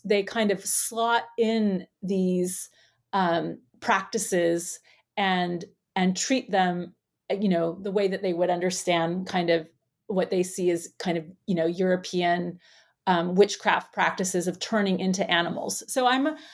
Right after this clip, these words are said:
a little bit more suspicious than some scholars about some of these early, um, accounts from friars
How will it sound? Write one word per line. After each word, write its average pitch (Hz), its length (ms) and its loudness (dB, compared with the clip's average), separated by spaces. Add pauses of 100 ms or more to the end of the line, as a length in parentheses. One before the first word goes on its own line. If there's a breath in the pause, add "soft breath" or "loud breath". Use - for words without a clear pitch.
(180 loud breath)
a 269 60 -2
little 370 280 0
bit 330 240 2
more 233 240 0
suspicious 240 720 0
than 226 160 -2
some 220 220 2
scholars 214 760 -2
about 185 440 0
some 208 300 2
of 202 220 0 (160)
these 196 320 0
early, 190 520 0 (420 loud breath)
um, 180 380 0 (360)
accounts 202 680 0
from 180 500 0
friars 208 760 0